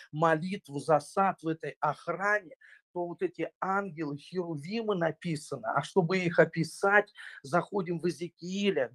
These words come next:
э, н-, начиная с первой главы, и мы видим, что это ангелы-херувимы, это далеко не пупсики, это реальные летающие, ходячие, крылатые заводы с ободьями глаз, которых,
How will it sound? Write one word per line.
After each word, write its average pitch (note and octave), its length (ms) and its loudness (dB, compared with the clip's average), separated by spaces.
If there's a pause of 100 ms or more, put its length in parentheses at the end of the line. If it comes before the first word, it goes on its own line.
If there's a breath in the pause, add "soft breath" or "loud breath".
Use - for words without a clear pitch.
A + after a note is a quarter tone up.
э, - 40 -2 (520)
н-, C#3+ 320 -6
начиная E3+ 500 4
с - 300 -16
первой D#3 360 6
главы, E3+ 580 2 (320 soft breath)
и F#3 120 -4
мы F#3 200 -6
видим, D#3 400 -6
что - 240 4
это D#3+ 260 8
ангелы-херувимы, F#3 1200 -4
это C#3+ 200 -8 (120)
далеко E3 420 -2
не D#3+ 200 -8 (120)
пупсики, - 460 -10
это D#3 200 0
реальные D#3+ 600 2 (380 loud breath)
летающие, D#3+ 880 0
ходячие, D#3 1000 -2
крылатые E3 880 0
заводы D#3 800 4
с - 160 -6
ободьями C#3+ 960 0
глаз, E3+ 520 0
которых, E3 540 0